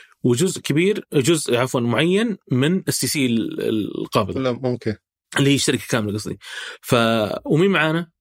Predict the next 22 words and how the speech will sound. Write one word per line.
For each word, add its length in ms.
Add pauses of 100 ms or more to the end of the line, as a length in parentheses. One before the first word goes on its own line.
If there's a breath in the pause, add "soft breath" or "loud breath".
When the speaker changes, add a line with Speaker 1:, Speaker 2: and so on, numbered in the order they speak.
(200)
Speaker 1:
معانا 440
تلفاز 440
إحداعش. 380 (600 soft breath)
حلو؟ 220 (200 loud breath)
Speaker 2:
أوه، 120
Speaker 1:
ف-، 80
Speaker 2:
أوكي. 240
Speaker 1:
إي، 260
آه، 160
هي 180
كانت 220
في 320
منافسة، 400
كان 120
في 140
خمسطاشر 420
شركة 220
تقريبا 320
قدموا 360
على 60
السي 180
سي. 240